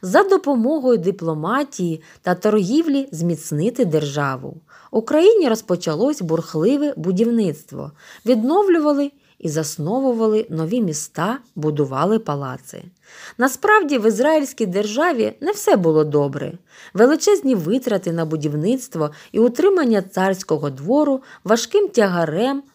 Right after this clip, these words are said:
лягали на простих людей. Та й і об'єднання ізраїльських племен в одну державу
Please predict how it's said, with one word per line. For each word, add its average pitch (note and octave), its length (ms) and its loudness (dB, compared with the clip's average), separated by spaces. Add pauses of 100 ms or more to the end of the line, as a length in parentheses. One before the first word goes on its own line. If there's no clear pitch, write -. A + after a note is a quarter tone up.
(240)
лягали E3+ 580 0
на E3 140 -2
простих A#3+ 500 -6
людей. D3 540 -4 (320)
Та G4+ 120 -2
й G4+ 160 2
і A3+ 140 4
об'єднання G#3+ 720 2
ізраїльських F#3 760 -2
племен A3 400 -2
в F3+ 80 -2
одну F3+ 240 -2
державу G#3+ 680 -2